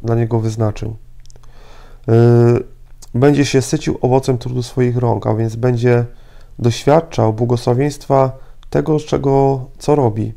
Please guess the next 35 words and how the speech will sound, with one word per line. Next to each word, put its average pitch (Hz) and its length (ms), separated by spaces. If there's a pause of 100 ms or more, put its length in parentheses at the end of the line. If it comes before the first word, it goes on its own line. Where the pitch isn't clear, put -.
(580)
Yy, 117 200
będzie 127 280
przynosiło 135 540
to 135 180
owoce 127 400
w 110 40
jego 110 240
życiu 127 460 (520)
i - 100
będzie 131 240
mógł, 135 240 (580)
yy, 120 80 (880)
sycić 170 420
się 113 140
tymi 113 260
owocami, 110 500
a - 80
więc 117 160
będzie 123 220
mógł 131 180
je 131 120
widzieć, 120 380
będzie 117 220
mógł 120 200 (380)
tego 123 200
doświadczać. 123 760 (1800)
"Tak 143 220
będzie 135 240
błogosławiony 123 600
ten, 131 280
kto 127 180
żyje 117 240
w 110 60
bojaźni 113 360
Pana. 104 360